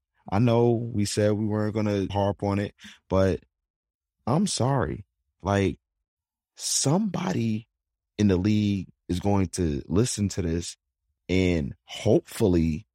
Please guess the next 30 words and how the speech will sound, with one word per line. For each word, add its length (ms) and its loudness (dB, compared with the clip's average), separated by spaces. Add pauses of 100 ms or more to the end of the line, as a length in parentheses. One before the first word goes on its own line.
(120)
somebody 500 2
in 80 -2
the 80 -4
league 300 -2
say, 240 -6
"All 200 0
of 80 0
these 220 -2
cats 440 -8
that's 500 -4
talking 320 -4
trash 340 -4
about 240 -6
us, 160 -6
they're 220 -4
right. 400 -2
They're 180 -4
absolutely 540 0
right. 260 -2
We 140 0
need 220 -4
to 100 2
make 300 -4
a 40 -2
change. 480 -12 (400)
We 80 -2
need 220 0
to 100 -2
do 300 -2
something 640 -4